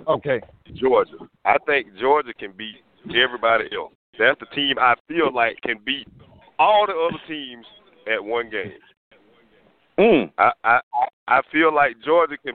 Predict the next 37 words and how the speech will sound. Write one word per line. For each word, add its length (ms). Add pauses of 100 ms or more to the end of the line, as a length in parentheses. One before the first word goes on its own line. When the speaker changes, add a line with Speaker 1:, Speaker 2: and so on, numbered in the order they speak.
Speaker 2:
pull 180
it 80
off 280 (140)
just 220
'cause 260
I 80
like 280
their 220
defense. 480 (680)
And 440 (120)
even 220
though 140
they 120
was 200
playing 240 (100)
Tennessee 500 (280)
yesterday, 560 (440)
like, 180
when 160
you 100
watch, 380 (420)
like, 220
people 260
give 200
Tua 360
a 60
lot 180
of 80
credit 340
'cause 220
Tua 240
got 240
four 240
first-round 520
wide 160
receivers. 380 (720)
Justin 260